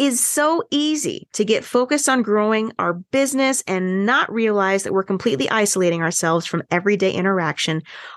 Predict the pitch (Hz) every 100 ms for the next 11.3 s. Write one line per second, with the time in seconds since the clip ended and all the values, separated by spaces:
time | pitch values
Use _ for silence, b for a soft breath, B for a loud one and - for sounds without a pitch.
0 | - 277 285 277 285 285 277 269 254 226
1 | 339 - - - b - 247 196 240 262
2 | 262 269 294 233 220 214 269 208 202 -
3 | 277 262 254 - 240 247 233 208 214 214
4 | - - 214 349 - - _ _ B B
5 | B - 170 285 339 320 311 285 262 247
6 | 254 247 226 220 226 202 - 262 269 226
7 | 190 180 170 - 151 147 - 190 - -
8 | 233 262 - 185 95 - B B 202 226
9 | 240 - 240 233 233 220 202 202 202 196
10 | 185 208 - 196 185 185 - 156 156 180
11 | 214 -